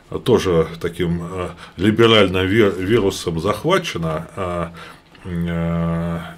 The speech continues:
и в смысле крымского консенсуса. Может, у вас там кто-то из этих якобы четырнадцати процентов, там, знаменитых, э, э,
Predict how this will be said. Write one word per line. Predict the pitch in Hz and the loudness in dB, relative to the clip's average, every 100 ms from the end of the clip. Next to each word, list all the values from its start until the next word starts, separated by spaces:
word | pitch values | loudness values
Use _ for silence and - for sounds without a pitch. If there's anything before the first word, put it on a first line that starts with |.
| - | -6
и | 104 | -4
в | - | -2
смысле | 117 98 - | -2 -2 -2
крымского | 87 107 90 - 95 | -4 -2 -2 -4 -4
консенсуса. | 82 95 87 - 160 147 - - 92 - - - - | -2 -4 -4 0 0 0 -8 -8 -8 -8 -16 -16 -2
Может, | 120 151 107 | 2 2 2
у | |
вас | 98 - | -2 -2
там | 98 | -4
кто-то | 82 - 101 98 | -4 -2 -2 0
из | 90 101 | 0 0
этих | - 85 - | -2 -6 -6
якобы | 85 117 - 92 90 | 2 4 4 -2 -4
четырнадцати | - - 95 82 - 90 | -4 -4 -4 -4 -8 -10
процентов, | - 92 - 151 151 143 - - - - - - | -4 -4 0 0 0 -2 -8 -12 -16 -18 -20 -8
там, | 85 | -6
знаменитых, | 90 107 107 107 104 90 95 - - | -2 0 0 0 -2 -2 -4 -4 -10
э, | 90 85 - - _ _ - _ _ _ _ - - 87 | -12 -12 -16 -20 _ _ -20 _ _ _ _ -20 -12 -8
э, | 87 87 | -6 -8